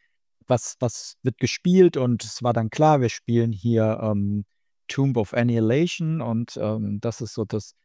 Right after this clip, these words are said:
was uns erwartet. Und das war für mich auch als Spieler sehr hilfreich. Ich sag mal so, ähm, ich hab dann später in der Kampagne nochmal eine Zusatzerfahrung gemacht,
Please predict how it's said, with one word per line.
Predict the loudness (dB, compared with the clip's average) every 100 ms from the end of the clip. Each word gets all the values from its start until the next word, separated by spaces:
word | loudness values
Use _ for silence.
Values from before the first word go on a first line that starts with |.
| _ _
was | -10 -6
uns | -4
erwartet. | 2 4 4 2
Und | -2
das | -2 -2
war | -2
für | 0
mich | 0 2 0
auch | -2
als | -6
Spieler | -6 2 6 6 2 _ _ _
sehr | 0
hilfreich. | 4 4 2 0 0 0 -4 _ _ _
Ich | -4
sag | 0 0
mal | 0
so, | 0 4 4 2 -2 _ _ -2
ähm, | 0 2 -2
ich | -6 -6
hab | -4 -4
dann | -4
später | -4 0 2 2
in | -2
der | -6
Kampagne | -8 -8 -4 -2 -2
nochmal | -4 -4 -4 -2
eine | -4 -8
Zusatzerfahrung | -4 0 4 2 0 -6 -2 0 0 -2
gemacht, | -2 -4 -4 -10